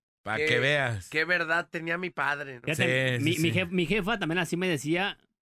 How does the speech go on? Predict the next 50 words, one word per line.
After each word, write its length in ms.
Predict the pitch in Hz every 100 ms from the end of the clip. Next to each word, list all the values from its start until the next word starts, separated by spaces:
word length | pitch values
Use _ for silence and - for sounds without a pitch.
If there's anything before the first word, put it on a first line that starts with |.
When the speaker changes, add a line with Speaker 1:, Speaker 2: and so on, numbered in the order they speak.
| _
Speaker 3:
cuando 260 | - 139 135
yo 100 | 139
me 120 | 160
gust-, 200 | 170 139
me 140 | 147 139
gustaba, 400 | 127 135 147 165
pues, 180 | 143
pistear, 360 | - 123 139 139
me 100 | 156
echaba 180 | 143 151
unas 160 | 165
cheves, 300 | - 170 175
¿no? 100 | 160
En 60 | 165
la 100 | 165
calle, 300 | 180 240 170
¿no? 160 | 160 202
Y 80 |
me 100 | 143
decía 300 | 123 113 131
Speaker 1:
¿Te 40 | 135
gustaba? 840 | 135 135 156 175 220 277 320 - _
Speaker 3:
Me 180 | 135 139
gusta, 340 | 185 262 -
pues, 200 | 110 110 123
Speaker 1:
Ah, 40 |
ah, 880 | 135 151 143 147 147 131 135 123 117
ah, 40 |
Speaker 3:
pero 120 | 147 170
ya 100 | 156
Speaker 1:
ah. 40 |
Speaker 3:
no 120 | 165
pisteo 200 | 156 131
en 60 | 143
la 100 | 160
calle, 300 | 233 226 143
¿no? 120 | 151 -
Pero 160 | - 233
Speaker 1:
<laughs> 60 |
Ahora 800 | 247 233 214 185 175 170 170 170
ya 60 | 180
Speaker 3:
y 20 |
Speaker 1:
pisteo 180 | 170 160
Speaker 3:
me 180 | 175 185
Speaker 1:
en 40 |
Speaker 3:
dec-, 40 | 175
Speaker 1:
casa. 140 | 185
Speaker 3:
y 40 | 185
me 140 | 185
decía, 480 | 180 190 185 131